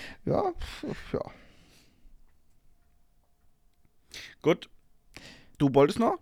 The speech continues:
Speaker 1: Arthur,
Speaker 2: Du,
Speaker 1: können wir uns dieses Jahr auf mehr Fights freuen? Ich glaube schon.
Speaker 2: Hatten, hatten wir letztes Jahr überhaupt welche? Also
Speaker 1: Wen-,
Speaker 2: jetzt mal
Speaker 1: wenig.
Speaker 2: großartig.
Speaker 1: Und, äh, sagen wir mal so,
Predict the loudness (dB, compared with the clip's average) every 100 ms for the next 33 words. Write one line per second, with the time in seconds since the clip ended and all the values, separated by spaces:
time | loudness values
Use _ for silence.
0 | 8 8 8 10 12 12 8 4 -6 -2
1 | 8 10 12 8 6 2 2 2 6 6
2 | 8 6 6 6 4 4 2 2 4 -2
3 | -4 0 8 10 10 6 6 6 6 2
4 | -18 _ _ _ _ _ _ -20 -20 -20
5 | -12 -6 -4 -2 -4 -2 4 4 4 2
6 | 2 4 4 0 -4 -2 0 2 0 0
7 | 6 12 12 12 8 12 12 12 10 6
8 | 0 0 4 4 4 12 12 12 12 12
9 | 10